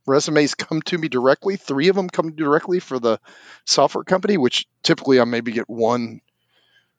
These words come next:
one every couple months. That's what it seems like. So, and then I talked to a buddy in the restaurant industry, and, and so I'm a little, uh, it's a, it's a Christian owners. It's, it's, it's called C twelve. It's twelve other,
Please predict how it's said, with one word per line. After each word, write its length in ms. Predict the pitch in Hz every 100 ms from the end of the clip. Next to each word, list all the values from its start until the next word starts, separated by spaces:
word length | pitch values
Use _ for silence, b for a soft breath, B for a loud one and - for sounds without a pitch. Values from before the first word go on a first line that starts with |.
| _
one 160 | 131
every 160 | 127 120
couple 260 | - 117 113
months. 340 | 117 123 113
That's 240 | 120 110 -
what 80 | 127
it 60 |
seems 320 | - 127 139
like. 180 | 101 82
So, 400 | - 139 123 113 _ _ _ _ -
and 100 | 135
then 80 | 190
I 80 |
talked 300 | 185 175 175
to 80 | 147
a 20 |
buddy 320 | 120 147 160 143
in 60 |
the 80 | 123
restaurant 500 | 127 156 - 127 120
industry, 580 | 113 110 - - - - _ _ _ _ _ _ _ _
and, 280 | 131 120 123 _
and 280 | 131 123 - -
so 160 | -
I'm 120 | 143 139
a 40 |
little, 460 | 131 139 135 123 113 _
uh, 80 | 139
it's 280 | - - -
a, 40 | -
it's 200 | - -
a 100 | -
Christian 800 | - - 151 - 143 131 127 123 _ -
owners. 640 | 139 147 147 147 - -
It's, 260 | - - -
it's, 280 | 139 - - _ _ _ _
it's 140 | -
called 200 | - 151 -
C 140 | 151
twelve. 380 | - 147 120 110
It's 220 | - - - _ _ _ _ _ _ _ _ -
twelve 400 | - 156 160 147
other, 320 | 139 135 123